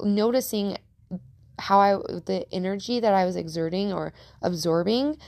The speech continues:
like, uh, let's say, like, maybe I was feeling guilty about something, or maybe I was feeling, um, jealous about something or sad.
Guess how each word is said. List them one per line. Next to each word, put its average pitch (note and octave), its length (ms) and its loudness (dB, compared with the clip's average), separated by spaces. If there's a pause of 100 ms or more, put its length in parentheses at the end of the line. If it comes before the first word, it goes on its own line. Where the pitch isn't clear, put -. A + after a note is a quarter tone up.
(360)
like, F3+ 260 2 (120)
uh, D#3+ 360 0 (360)
let's G3 180 -2
say, G3 200 4
like, F3 200 0
maybe F#3+ 240 0
I G3 80 6
was F#3+ 140 -2
feeling F3+ 340 -4
guilty E3+ 340 -2
about E3+ 280 2
something, E3 380 -6
or D#3 160 -6
maybe F3+ 280 0
I F#3+ 80 4
was F#3+ 140 0
feeling, E3+ 460 -4 (420)
um, F3+ 240 0
jealous A#3+ 400 4
about F3 260 -2
something E3+ 520 -8
or D#3+ 460 0
sad. F3+ 760 2